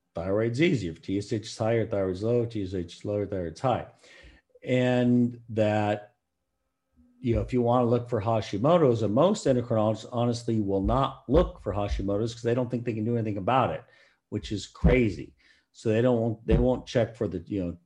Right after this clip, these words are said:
two standard tests for Hashimoto's, T P O antibody and antithyroglobulin antibody. Um, but they feel they can't do anything. So what's, what's the use? They'll just wait till thyroid gets bad enough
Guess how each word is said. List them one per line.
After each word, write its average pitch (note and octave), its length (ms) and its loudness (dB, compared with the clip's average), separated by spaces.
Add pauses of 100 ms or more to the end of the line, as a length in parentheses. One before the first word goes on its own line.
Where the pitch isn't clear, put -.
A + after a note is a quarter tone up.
two B2 260 0
standard A2+ 960 0 (100)
tests G#2+ 320 -2
for F#2 200 -8
Hashimoto's, G2+ 920 -2 (500)
T C#3+ 160 4
P C#3 260 2
O A#2+ 100 8
antibody A2 880 2
and F2 300 -6
antithyroglobulin F#2+ 1040 -2
antibody. F2 680 -6 (640)
Um, G2 720 -2 (180)
but G2+ 300 -4
they G2+ 100 -2
feel A2+ 220 -2
they G2+ 80 -2
can't G2 260 -4
do F#2 120 -4
anything. F#2+ 200 -2
So F#2+ 200 -6
what's, F#2 500 -8
what's F2+ 340 -8
the G2+ 120 -6
use? C3 320 2
They'll F#2+ 140 -4
just - 120 -10
wait G2 180 -2
till G2 140 -4
thyroid F#2+ 440 -2
gets F2 180 -8
bad F2 240 -4
enough F2 320 -6